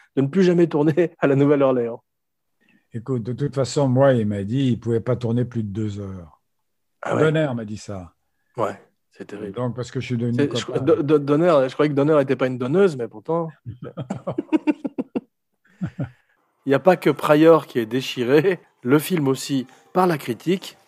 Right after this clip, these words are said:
Speaker 1: Huit pour cent sur Rotten Tomatoes. Le tien a eu des, un accueil mitigé aussi,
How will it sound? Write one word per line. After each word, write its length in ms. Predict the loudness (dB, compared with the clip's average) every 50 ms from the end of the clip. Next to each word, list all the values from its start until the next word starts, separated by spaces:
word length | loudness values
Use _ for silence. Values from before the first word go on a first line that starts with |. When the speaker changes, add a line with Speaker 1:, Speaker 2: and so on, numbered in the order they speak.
| _ _ -10
Speaker 1:
Huit 220 | -4 -2 0 0 0
pour 220 | -2 -6 -10 -8
cent 180 | -4 -4 -4 -4
sur 180 | -4 -4 -2
Rotten 540 | -2 -2 0 2 2 2 2 0 -2 -2 -2
Tomatoes. 640 | -2 -4 -2 0 2 4 4 4 4 2 0 -2 -6 -8 _ _ _ _ _ _ _ _ _ -14 -8 0
Le 160 | 2 2 2
tien 280 | 2 2 4 4 4 6
a 80 | 6
eu 100 | 4 4
des, 400 | 4 4 4 6 6 4 4 2 2
un 100 | 0 0
accueil 260 | 0 0 0 0 0
mitigé 380 | 0 -2 -2 0 0 2 4 4
aussi, 440 | 2 2 0 -2 -4 -4 -4 -6